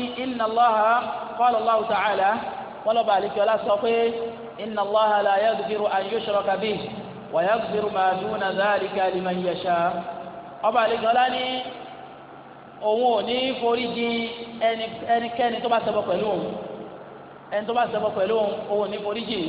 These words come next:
"ويغفر ما دون ذلك لمن يشاء." Àmọ́ ẹni tó bá ti kéré ṣẹbọ, Ọlọ́hun forí rẹ̀ jiyàn fẹ́ni, ẹni tó bá tún wá wù ú ni. Ẹni tó bá ṣe nǹkan tí ò ṣẹbọ láwọn ẹ̀ṣẹ̀, Ọba àlekè ọlá lòun lè forí jì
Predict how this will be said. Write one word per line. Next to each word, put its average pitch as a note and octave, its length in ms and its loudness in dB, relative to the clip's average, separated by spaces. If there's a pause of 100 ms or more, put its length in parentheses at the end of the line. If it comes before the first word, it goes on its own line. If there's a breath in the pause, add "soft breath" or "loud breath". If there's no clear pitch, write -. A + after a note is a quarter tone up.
(420)
"ويغفر A#3+ 560 2
ما A3 180 0
دون A#3 320 -2
ذلك A#3 420 2
لمن G3 300 0
يشاء." F#3+ 460 2 (540)
Àmọ́ G3+ 260 0
ẹni A3 100 -4
tó A#3 80 -2
bá A#3 120 4
ti G3+ 140 -2
kéré A#3 300 0
ṣẹbọ, A3 320 4 (520)
Ọlọ́hun G#3+ 440 0
forí G3 240 -4
rẹ̀ F3+ 200 0
jiyàn F3 340 -2
fẹ́ni, G3+ 340 -2
ẹni F#3+ 180 -4
tó A3+ 60 -2
bá A3 120 2
tún A3+ 120 -2
wá A3 120 4
wù A3 220 2
ú E3 140 -2
ni. E3+ 120 0 (1600)
Ẹni G#3 200 -2
tó A#3+ 60 -2
bá A#3 140 6
ṣe A3+ 140 -2
nǹkan G3 220 -2
tí A3+ 100 -2
ò G#3+ 60 2
ṣẹbọ F#3 340 2 (380)
láwọn F#3+ 300 2
ẹ̀ṣẹ̀, D#3+ 280 -2 (520)
Ọba G3 200 2
àlekè G3 240 0
ọlá A3 160 4
lòun G3+ 200 0
lè F#3+ 80 0
forí F#3+ 240 -2
jì F#3 160 -4